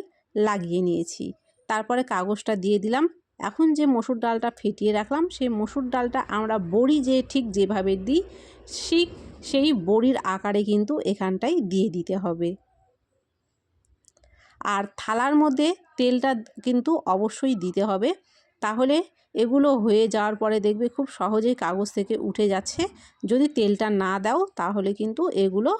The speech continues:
লেগে যেতে পারে। তো তেলটা কিন্তু অবশ্যই দেবে। আর তোমাদের যদি মনে হয় যে থালাতে তেল দিয়ে অসুবিধা হচ্ছে, কাগজের ওপরে তেল দেবে, তাহলেও কিন্তু তোমরা কাগজের ওপরে একটু তেল দিয়ে দিতে পারো। তো যাই হোক,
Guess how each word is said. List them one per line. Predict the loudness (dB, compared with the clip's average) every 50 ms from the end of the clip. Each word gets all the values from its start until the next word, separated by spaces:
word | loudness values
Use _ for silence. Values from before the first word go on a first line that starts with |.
| -4 _ _ _ _ _ _ _ -4
লেগে | 0 2 4 4 4 4 2
যেতে | 2 2 0 0 -2 -2
পারে। | -2 -2 -4 -4 -4 -6 -6 -10 _ _ -20 -8
তো | -8 -8 -8 -2
তেলটা | -2 0 0 0 0 -2 0
কিন্তু | 2 2 2 2 2 0 2
অবশ্যই | 2 2 0 0 -2 -2 -6 -6 -4
দেবে। | -2 -2 -2 -2 -4 -6 _ -18 _ _ -8 -8
আর | -8 -2 0
তোমাদের | 2 2 4 4 2 0 0 0
যদি | 0 2 4 4 4 6
মনে | 4 4 2 2 2 2
হয় | 2 2 2 2 2 0 0 0
যে | 0 0 0 0 -2
থালাতে | -4 -8 -4 -2 -2 -2 -2 -2 -2 -4
তেল | -2 0 -2 0 0 -2
দিয়ে | -2 0 0 0 0
অসুবিধা | 0 -2 -2 -4 -4 -2 0 0 0
হচ্ছে, | -2 -2 -4 -2 -6 -6
কাগজের | -4 -2 -4 -4 -2 -2 0 2 2 2
ওপরে | 2 0 0 -2 -2 -2
তেল | -2 -2 -2 -2 2
দেবে, | 2 2 2 2 0 0 -4 -12 -20 -20 _ -10 -4
তাহলেও | -4 -2 0 2 2 4 4 4
কিন্তু | 4 2 2 2 2
তোমরা | 0 0 0 2 0 -2 -2
কাগজের | -2 -2 0 0 0 2 2 2 2
ওপরে | 2 2 2 0 0 2 0
একটু | -2 -4 -2 -4 -4 -4 0
তেল | 0 0 2 4 4
দিয়ে | 4 4 2
দিতে | 2 0 0 -2 -2
পারো। | -4 -4 -4 -4 -4 -4 -6 -12 -20 -20 -20 -8 -2
তো | 0 0 2
যাই | 2 2 0 2
হোক, | 2 0 0